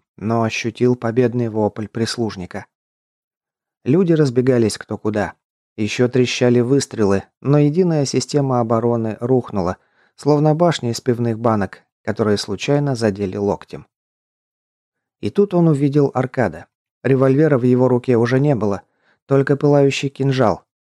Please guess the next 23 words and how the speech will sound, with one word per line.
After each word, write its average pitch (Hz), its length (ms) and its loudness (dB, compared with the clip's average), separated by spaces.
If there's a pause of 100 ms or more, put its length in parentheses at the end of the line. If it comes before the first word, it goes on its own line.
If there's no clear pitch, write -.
(220)
Он 113 220 2
несся 117 340 -2
навстречу 110 500 -2
медведю, 120 480 0
сломавшему 113 720 -2
ворота. 110 440 -2 (720)
Его 104 260 0
фигура 175 400 0
была 170 280 4
окутана 160 500 0
золотым 143 460 2
светом, 120 560 -2 (260)
скорость - 680 -2
просто 98 380 -6
поражала. 123 560 0 (720)
Проклятый 107 520 -4
зверь 131 280 0
как 131 200 -2
раз 135 260 0
резко 131 380 0
дрифтанул, 135 580 2
разворачиваясь 117 800 0
боком 139 400 0